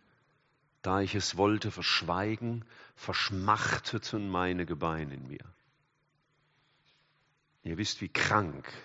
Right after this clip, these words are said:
David wurde über seiner Schuld. Kann sehr viel Unruhe verursachen, ein Gewissen, das gequält ist.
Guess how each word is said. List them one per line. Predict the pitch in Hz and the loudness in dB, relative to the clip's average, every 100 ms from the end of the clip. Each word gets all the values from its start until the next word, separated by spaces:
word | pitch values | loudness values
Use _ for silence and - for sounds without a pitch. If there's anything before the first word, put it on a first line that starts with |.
| - | -2
David | 90 85 - 73 147 | 0 0 -2 -8 -8
wurde | - 69 76 - | -8 -8 -10 -8
über | 98 101 | -6 -6
seiner | 80 87 95 101 104 - - - _ | -4 -4 -2 -4 -6 -10 -20 -20 _
Schuld. | - - 131 165 131 117 - - - _ _ _ _ _ _ | 0 2 4 2 0 -6 -12 -14 -14 _ _ _ _ _ _
Kann | - 120 | -6 -2
sehr | 110 - 185 180 | 4 6 6 4
viel | 143 | 0
Unruhe | 151 160 135 98 | 0 0 0 0
verursachen, | 85 - 90 95 90 | -2 -6 -8 -8 -6
ein | 92 - - - - | -8 -8 -12 -12 -6
Gewissen, | 98 90 160 - 98 | 0 4 6 6 2
das | 85 - | -2 -4
gequält | 90 - 127 143 160 139 | -2 2 4 6 6 4
ist. | - - - - | 0 -6 -8 -10